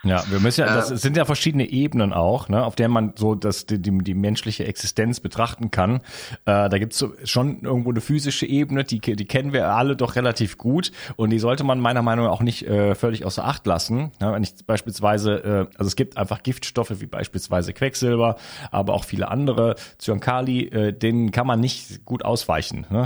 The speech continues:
Speaker 1: Dann die Zyankalis nimmt man und ist vorbei. Ja?
Speaker 2: Ja.
Speaker 1: Und, äh, so, und Quecksilber ist nicht ganz so schnell vorbei. Es kommt auf die Dosis natürlich an. Das ist bei jedem Gift natürlich der Fall. Aber auch das ist auf der körperlichen Ebene, ähm, wie du gerade schon gesagt hast, äh, das ist nicht sehr, äh, hilfreich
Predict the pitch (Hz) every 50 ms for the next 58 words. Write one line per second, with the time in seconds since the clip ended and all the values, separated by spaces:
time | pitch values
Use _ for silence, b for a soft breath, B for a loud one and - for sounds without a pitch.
0 | 117 - 95 92 98 98 98 95 - - 107 92 113 113 110 95 92 - 107 120
1 | 131 - 120 113 101 107 107 107 - - - - 98 87 80 78 65 - - -
2 | _ _ _ - - 92 117 135 120 B B B B 107 - - - - _ _
3 | - 120 110 110 107 104 104 95 - - - 104 92 87 110 104 87 78 - 92
4 | 92 92 - - - 120 127 139 - - 139 131 127 120 110 - 117 110 - 127
5 | 127 139 - - 147 - - 143 147 - - 143 - 143 143 143 147 143 127 117
6 | - - 120 127 98 107 101 90 107 117 123 123 139 127 - 135 - - 143 139
7 | - 135 143 139 117 101 - - - 98 101 104 117 123 123 120 - - 127 -
8 | - 123 117 - 127 120 - - 117 - - 120 117 123 127 - B B B B
9 | B 117 B - 104 107 - 117 117 95 - - 120 117 - 139 - - 117 -
10 | - 113 - - 120 127 123 139 135 127 - 127 117 - 139 139 131 - 131 127
11 | 127 127 - - 127 117 113 113 110 113 110 95 113 107 117 101 101 110 110 104
12 | - 113 104 95 92 101 107 110 - - 120 - - - - 127 107 98 101 98
13 | 92 - 131 117 - - 117 127 127 - - 113 113 113 113 110 - - 110 101
14 | 101 135 160 - - - 78 82 90 - - - - -